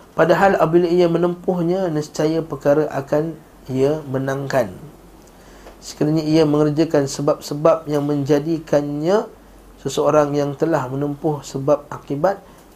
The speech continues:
dan ia tetap dikalahkan, lalu mengucapkanlah, "Hasbunallah wa ni'mal wakil," maka kalimah ini tepat pada tempatnya. Sebagaimana Ibrahim Al-Khalil, sang kekasih Allah, ketika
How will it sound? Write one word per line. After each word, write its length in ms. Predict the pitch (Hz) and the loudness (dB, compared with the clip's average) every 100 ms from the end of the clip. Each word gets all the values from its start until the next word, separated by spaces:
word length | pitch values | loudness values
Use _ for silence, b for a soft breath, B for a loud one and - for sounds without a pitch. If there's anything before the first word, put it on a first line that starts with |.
| - | -6
dan 160 | 147 | -2
ia 160 | 151 147 | -2 -2
tetap 320 | 147 147 147 | -2 -2 -2
dikalahkan, 680 | 139 139 143 147 143 156 143 | -2 -2 0 -2 -2 -2 0
lalu 280 | 139 143 143 | -2 -2 -4
mengucapkanlah, 680 | 143 156 - 143 139 - | -4 -4 -4 -4 -4 -4
"Hasbunallah 720 | 151 147 143 147 139 139 147 143 | -6 -4 -4 -2 -2 -2 0 0
wa 80 | 135 | 0
ni'mal 440 | 139 139 131 131 131 | -2 -4 -6 -6 -6
wakil," 280 | - 185 B B B - | -2 -4 B B B -2
maka 280 | 147 147 | 0 2
kalimah 240 | 143 147 147 | 2 2 0
ini 320 | 147 143 156 | -2 -4 -4
tepat 480 | 151 135 156 - - | -4 -2 0 -2 -4
pada 320 | 127 151 202 - - - - | -4 -2 -2 -6 -20 -20 -16
tempatnya. 560 | 120 123 127 - 123 113 B B B B | -14 -10 -10 -10 -10 -12 B B B B
Sebagaimana 520 | - - 165 170 180 185 | -14 -2 2 4 4 2
Ibrahim 400 | 160 160 170 165 | 2 2 2 2
Al-Khalil, 720 | 147 151 - 156 180 156 113 - B B - | 0 -2 0 4 4 4 0 -10 B B -20
sang 320 | - - 151 | -6 -2 -2
kekasih 480 | 151 151 151 - 170 | -2 -4 -4 -2 -2
Allah, 400 | 143 139 185 185 - | 0 2 2 2 -4
ketika 880 | 175 165 208 208 - - 277 349 | -6 -4 -4 -6 -4 2 4 2